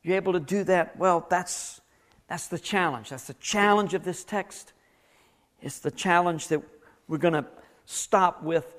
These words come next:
this morning. If you don't know how to share your faith, then see Drew Peterson and let him connect you with somebody in a mentoring and a discipleship, uh, ministry so that, almost said program, ministry, so that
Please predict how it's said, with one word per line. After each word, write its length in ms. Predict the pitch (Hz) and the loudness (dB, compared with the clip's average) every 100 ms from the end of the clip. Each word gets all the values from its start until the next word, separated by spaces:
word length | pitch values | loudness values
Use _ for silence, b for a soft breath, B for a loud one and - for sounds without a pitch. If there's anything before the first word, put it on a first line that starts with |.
| b _ | b _
this 200 | 165 - | -6 -4
morning. 280 | 175 165 139 | -2 0 -2
If 140 | 139 | 2
you 120 | 254 | 2
don't 400 | 262 254 240 208 | 8 8 8 4
know 480 | 180 190 185 170 156 B B - | 0 4 4 4 0 B B -2
how 160 | 175 | 0
to 60 | 170 | 0
share 220 | - 170 | 0 0
your 180 | 143 147 | 2 -2
faith, 320 | - 117 113 | -2 -4 -4
then 120 | 131 | -8
see 240 | - 320 311 | -6 -6 -4
Drew 240 | 175 233 | -2 -4
Peterson 600 | - 190 175 156 - 127 b b b b | -4 -8 -6 -8 -8 -10 b b b b
and 220 | 165 156 160 | -2 -2 0
let 300 | 185 262 262 | 6 6 4
him 500 | - 208 196 156 131 b b b _ _ _ _ _ | 2 4 6 4 -2 b b b _ _ _ _ _
connect 460 | - 165 196 208 - | -4 0 2 0 -2
you 80 | 202 | -6
with 140 | 160 | -6
somebody 540 | - 190 165 160 156 147 | -2 -2 2 2 2 0
in 80 | 135 | -4
a 60 | |
mentoring 520 | 143 170 175 143 135 | -4 -4 -6 -10 -10
and 160 | 131 123 | -10 -10
a 60 | 127 | -12
discipleship, 760 | - - 180 - - 151 - b b b b - - - | -12 -2 -2 -2 -6 -6 -6 b b b b -18 -18 -8
uh, 220 | - 139 - | 0 0 0
ministry 680 | 151 180 175 - - 139 120 B B | 2 2 2 -2 -2 -4 -4 B B
so 280 | - 208 190 | -2 4 6
that, 420 | 175 165 170 - | 8 6 4 0
almost 340 | 160 156 151 - | 0 2 0 -2
said 180 | 151 - | -6 -2
program, 420 | 151 120 117 110 B B B | -2 -2 -4 -8 B B B
ministry, 500 | 170 208 165 - 139 | 4 6 4 -2 -6
so 300 | - 202 190 | 4 6 6
that 340 | 165 160 147 | 4 2 0